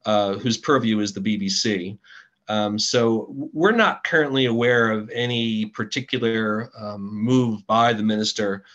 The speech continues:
um, to, um, further scrutinize the B B C. Um, I know that this government and the previous conservative governments have, just as a matter of fact, been very good at pushing, um,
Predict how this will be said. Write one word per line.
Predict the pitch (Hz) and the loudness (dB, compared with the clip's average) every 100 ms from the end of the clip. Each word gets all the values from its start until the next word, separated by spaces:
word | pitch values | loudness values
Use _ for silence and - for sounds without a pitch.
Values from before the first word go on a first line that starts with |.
| _ _ - | _ _ -4
um, | 107 104 104 95 | 0 0 -2 -6
to, | - 120 110 104 104 95 107 117 | -4 0 0 0 -2 -6 -10 -14
um, | 110 104 101 95 _ _ _ _ _ _ | -12 -12 -16 -20 _ _ _ _ _ _
further | 208 175 147 | 0 2 2
scrutinize | - 147 135 117 107 | 0 0 0 -2 -2
the | 107 | -4
B | 98 104 | -6 -8
B | 98 | -6
C. | - 117 90 90 113 _ _ - - _ _ - | -6 -4 -6 -10 -20 _ _ -20 -20 _ _ -10
Um, | 113 110 110 | -6 -6 -4
I | 123 131 | 0 2
know | 170 220 202 | 4 6 6
that | 151 143 - | 4 0 0
this | 151 160 | 0 0
government | - 135 131 127 123 - | 2 2 4 2 -2 -6
and | 120 120 | -6 -6
the | |
previous | 117 - 143 131 127 | -6 -2 0 2 0
conservative | 131 123 127 117 107 | -2 -2 0 -2 -2
governments | 117 113 110 107 | -2 -2 -4 -4
have, | - - 127 127 107 | -8 -2 0 2 0
just | 98 107 107 | -2 -4 -4
as | 101 | -4
a | |
matter | 104 101 95 | -4 -4 -4
of | |
fact, | - 185 135 127 - - _ - | 0 2 2 -2 -10 -20 _ -6
been | 113 | -2
very | 117 127 123 | 2 4 2
good | 110 120 | 0 -2
at | 107 - | -2 -8
pushing, | - 135 - 113 110 107 _ _ _ _ - | -6 -6 -4 -4 -6 -8 _ _ _ _ -10
um, | 107 107 98 98 101 | -6 -4 -4 -6 -8